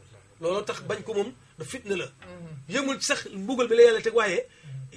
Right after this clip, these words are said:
Speaker 2: maanaam yow bi ngay dund ci àdduna, maanaam doo bëgg sëriñ bi
Speaker 1: Mhm.
Speaker 2: ba faatu,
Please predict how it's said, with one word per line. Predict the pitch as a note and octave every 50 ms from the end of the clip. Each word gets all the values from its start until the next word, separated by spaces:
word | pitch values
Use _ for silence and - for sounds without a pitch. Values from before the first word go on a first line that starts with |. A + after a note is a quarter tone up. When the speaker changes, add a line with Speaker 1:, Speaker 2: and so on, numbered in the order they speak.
| D#3+ F3 F#3 F#3+
Speaker 2:
maanaam | A3 A#3+ B3 A#3+ A#3+ A3+ A3
yow | A#3 A#3 A3
bi | A3 A#3+
ngay | D4 D4 C4
dund | A#3 C4 B3+ A#3+ -
ci | - -
àdduna, | - B3 G3+ G#3+ F#3 D#3+ - - - _ _ _ - _ _ - - - _ _ _ - - - - F#3+
maanaam | G#3+ A#3 B3 A#3+ A#3 G3 E3 D3+ D3
doo | D#3+ B3 C4 A#3+
bëgg | G#3+ D#4 D4+ D4
sëriñ | A#3+ - B3 A3+ F#3+ E3 C3+
bi | C3 - - - -
Speaker 1:
Mhm. | D#3 D3+ C3+ C3 C3 - - - - -
Speaker 2:
ba | - D#3 D#3
faatu, | - - B3+ A#3 A3 - G3+ A3+